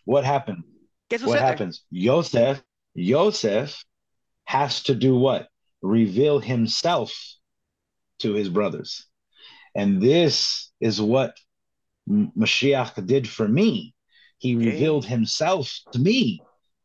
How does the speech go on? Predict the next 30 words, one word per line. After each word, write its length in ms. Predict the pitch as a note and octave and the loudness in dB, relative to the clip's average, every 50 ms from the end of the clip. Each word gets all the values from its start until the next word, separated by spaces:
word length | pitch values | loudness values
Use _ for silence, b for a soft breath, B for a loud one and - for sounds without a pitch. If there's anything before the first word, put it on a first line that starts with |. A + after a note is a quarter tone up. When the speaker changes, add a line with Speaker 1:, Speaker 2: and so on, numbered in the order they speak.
| _ _ - | _ _ -2
Speaker 1:
I 160 | A2 A#2+ B2+ A#2+ | 0 0 0 0
didn't 420 | G#2 A#2+ E3 F3 - C#3 D3 C3+ | 0 0 0 0 0 0 -2 -2
see 380 | A2+ - - - F#3+ G#3 A#3 G#3+ | -2 -4 -2 0 0 2 2 0
him 560 | D3+ C3+ B2+ A#2 G#2+ G#2 A2+ A#2+ B2+ A#2+ - _ _ _ _ _ _ _ _ _ _ _ - | 0 -2 -2 -2 0 0 -2 -2 -4 -6 -10 _ _ _ _ _ _ _ _ _ _ _ -2
as 280 | B2+ C3 C3 A#2 G#2 G2+ | 0 0 0 0 -2 -2
being 720 | F2+ C3 C#3 D#3+ E3 D#3 D3 C#3 B2+ B2 A#2+ A#2 A2+ - _ _ _ _ _ _ _ _ _ - | -2 0 0 2 2 2 2 2 2 2 0 -2 -4 -6 _ _ _ _ _ _ _ _ _ -4
Yahudim. 760 | A2+ A#2+ - C3 C3 B2+ A#2+ F3 A3+ C4+ C4 C3+ G#2 - F#2 E2+ | -4 -2 0 -2 -2 0 0 0 0 2 0 0 0 -2 -4 -6
I 140 | F2 G#2+ G#2+ | -6 -6 -6
seen 340 | - - - D#3 D#3+ D#3 C#3 | -6 -4 -4 -2 0 0 0
him 180 | C#3+ C#3+ C3+ | 0 0 0
as 140 | B2+ A#2+ G#2+ | 0 -2 -2
being 400 | F#2+ G#2 C#3 D#3 D#3 D3 C3+ B2 | -2 -2 -2 0 0 0 0 -2
a 80 | A2+ A2 | -2 -2
pagan, 580 | - E3+ G#3 D#4 C4+ C#4 A#3 A#2+ G2+ E2+ - - _ _ - | 0 0 0 0 0 -2 -2 -2 -4 -6 -8 -14 _ _ -6
right? 380 | G#2 B2+ E3 G#3+ A#3 B3 - - | -4 -2 0 0 -2 -4 -6 -6
The, 320 | - C3 B2+ A#2 G#2+ F2+ - B B B B B B B | -4 -2 -2 -2 -2 -4 -6 B B B B B B B
a 60 | - A2+ | -8 -2
pagan 400 | - C#3 D3 C#3 C#3+ C#3+ C#3 B2+ | 0 2 2 4 4 2 2 4
god. 460 | E3 G#3+ A#3+ - B2 A2+ A2 F#2+ - | 4 2 2 2 0 0 0 0 0
But 200 | C3+ C#3+ - - - _ _ _ | 0 0 0 -2 -8 _ _ _
when 260 | A2+ B2 B2+ A#2+ A2+ | -2 0 2 2 2
Yosef, 640 | A2+ A2+ B2 D3 F#3 F3+ - - D#3 C#3 C#3 C3+ - - - _ _ _ _ _ - | 2 2 2 2 2 0 0 0 0 0 0 -2 -6 -12 -20 _ _ _ _ _ -2
or 200 | A2 A#2+ B2 A#2 | 0 0 2 2
as 200 | A2+ A#2+ A2+ G#2+ | 0 0 -2 -2
I 120 | A2+ G#2 G2 | -4 -6 -6
say, 340 | - - A2 A2+ B2 B B B B B | -6 -4 -2 -2 -2 B B B B B
Yeshua, 840 | G#2 G#2+ B2 A#2 A2+ - - F3 A#3 C4+ A3+ B2 B2 C#3 F3+ G#3 G3+ - _ _ _ _ _ _ _ _ - | 0 0 2 2 0 2 2 2 2 4 2 2 2 0 0 -2 -8 -12 _ _ _ _ _ _ _ _ -10
Speaker 2:
Okay. 120 | - G2 A#2+ | -4 -2 0
Speaker 1:
reveals 520 | B2 A2+ - E3+ G3+ C4 D4 C#4+ A3+ - | 0 2 2 2 2 2 2 -2 -2 -2
himself, 760 | D#3 C#3 B2 A2+ - - - G2 G2 A2+ C3+ D3+ D3 - - | -2 0 0 -2 -2 -2 -2 -2 -2 -2 -2 -4 -6 -12 -18